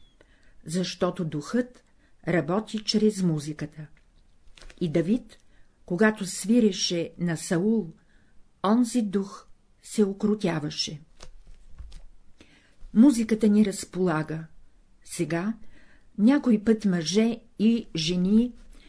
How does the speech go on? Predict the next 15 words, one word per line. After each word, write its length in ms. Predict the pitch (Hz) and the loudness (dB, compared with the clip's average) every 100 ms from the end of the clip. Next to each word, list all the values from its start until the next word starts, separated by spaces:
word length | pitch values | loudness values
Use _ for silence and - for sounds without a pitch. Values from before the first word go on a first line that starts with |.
| - | -8
не 140 | 180 185 | -2 -2
са 180 | 185 285 | 2 0
съгласни 720 | 254 190 185 180 180 208 208 | 0 0 0 0 0 -2 0
помежду 520 | 202 190 180 - 147 | 0 0 -2 -6 -8
си. 340 | - - 156 - - _ - - - _ - - | -8 -14 -14 -16 -20 _ -20 -20 -20 _ -8 0
Някой 420 | 196 190 190 180 | 0 0 -4 -4
път 280 | 175 185 - _ - - - | -6 -8 -14 _ -20 -20 -4
мъжът 380 | 196 180 247 240 | 0 4 2 6
не 160 | 214 | 4
е 40 | 220 | 4
съгласен 640 | - 202 214 247 240 202 | 2 4 4 4 2 0
да 140 | 170 160 | 0 -4
свири 340 | - 185 170 | -2 0 0
жена 360 | 165 185 175 156 | -2 -2 -2 -2
му. 180 | 151 | -4